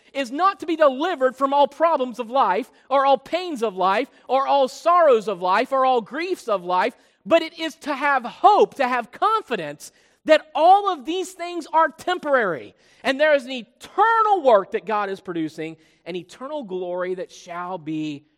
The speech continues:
revealed. And so it's to understand that while the world suffers, so does the believer, and all of this is a consequence of sin, because the reason the world will even persecute the believer is due to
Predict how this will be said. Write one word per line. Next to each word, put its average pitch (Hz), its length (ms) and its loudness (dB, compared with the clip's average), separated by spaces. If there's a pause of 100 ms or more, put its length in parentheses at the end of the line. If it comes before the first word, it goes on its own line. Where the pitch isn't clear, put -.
(160)
revealed. 135 680 -6 (360)
And 180 220 -6
so 240 200 0
it's 220 180 2
to 233 160 -6
understand 247 960 -4 (300)
that 220 120 -2
while 214 220 2
the 202 80 -2
world 240 320 2
suffers, 226 400 -4
so 247 200 -2
does 214 140 -2
the 196 100 -8
believer, 180 600 -8 (180)
and 220 140 -6
all 285 360 4
of 226 60 0
this 208 180 -10
is 190 60 -12
a 185 80 -10
consequence 202 540 -8
of 170 80 -14
sin, 320 240 -8
because 254 240 -4
the 233 100 -2
reason 285 380 -6
the 247 80 2
world 285 280 4
will 262 140 -12
even 254 300 -8
persecute 262 640 -8
the 233 100 -4
believer 262 420 -6
is 247 260 -10
due 311 360 -4
to 320 680 -6